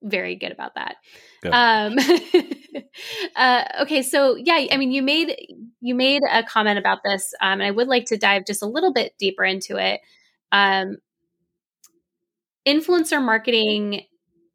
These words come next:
Speaker 1: you know, we, I've, I know that this is a really great way for wineries to reach larger audience.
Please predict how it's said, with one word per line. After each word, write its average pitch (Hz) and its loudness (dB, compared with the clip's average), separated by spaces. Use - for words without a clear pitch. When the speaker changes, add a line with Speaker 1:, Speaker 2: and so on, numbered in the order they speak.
Speaker 1:
you 240 -2
know, 208 0
we, 220 -2
I've, 220 0
I 226 4
know 240 0
that 247 -10
this 247 -6
is 247 -10
a 214 -2
really 220 -2
great 202 2
way 196 -2
for 202 -2
wineries 190 -2
to 208 -2
reach 196 -2
larger 196 -2
audience. 277 0